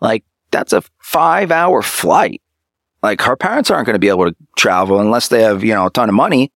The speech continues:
Like, th-, think about the people who aren't well off and these kids are getting scholarships and they go somewhere close so their parents can follow their, you know, career, you know? Like,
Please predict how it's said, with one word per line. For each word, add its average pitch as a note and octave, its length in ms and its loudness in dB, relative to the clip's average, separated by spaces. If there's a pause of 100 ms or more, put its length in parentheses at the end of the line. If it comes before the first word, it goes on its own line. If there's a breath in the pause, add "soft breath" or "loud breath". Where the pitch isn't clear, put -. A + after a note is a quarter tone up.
(200)
Like, A2+ 320 0
th-, - 160 -8
think F#3 140 0
about G3+ 220 0
the - 60 0
people F#3 440 2
who F3+ 240 4
aren't E3+ 380 2
well D#3 240 2
off E3 280 2
and G#2+ 160 2
these A2 160 0
kids C3 240 0
are B2 60 2
getting A#2+ 260 0
scholarships A2+ 1000 0
and G#2+ 400 0 (460)
they A2+ 120 2
go B2+ 260 2
somewhere B2+ 440 0
close F3+ 380 0
so A2 220 2
their G#2+ 180 2
parents - 460 -4
can A2 140 -4
follow A2+ 540 0
their, A2 440 0 (360)
you G2+ 100 0
know, G#2 160 0
career, C3 720 0 (100)
you G2+ 160 -2
know? B2+ 260 0
Like, A2+ 380 -2